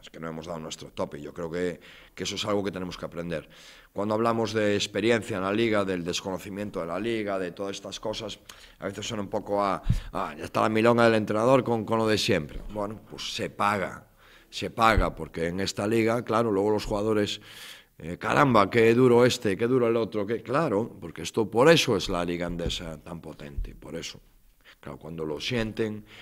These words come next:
cuando lo viven allí, se dan cuenta de, del valor que tiene. "Es que yo jugué allí", ya, pero no jugaste aquí, que es muy diferente.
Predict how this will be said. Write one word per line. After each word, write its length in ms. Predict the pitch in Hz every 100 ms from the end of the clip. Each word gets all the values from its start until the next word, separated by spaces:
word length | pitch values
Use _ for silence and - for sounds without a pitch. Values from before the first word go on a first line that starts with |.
| -
cuando 240 | 85 85
lo 80 | 87
viven 200 | 95 98
allí, 220 | 98 98
se 120 | 95 110
dan 140 | 101
cuenta 340 | 101 92 92 101
de, 240 | 101 95 - - - -
del 260 | 101 104 95
valor 400 | 90 98 101 85
que 120 | 90
tiene. 180 | 92 98
"Es 80 | -
que 80 | 131
yo 100 | 135
jugué 540 | 131 117 117 107 85 - 104
allí", 320 | 104 95 67
ya, 220 | 92 78 - -
pero 120 | 107
no 80 | 113
jugaste 340 | 104 73 -
aquí, 240 | 65 80
que 140 | - 78
es 120 | 73
muy 120 | 80
diferente. 480 | 67 55 58 - -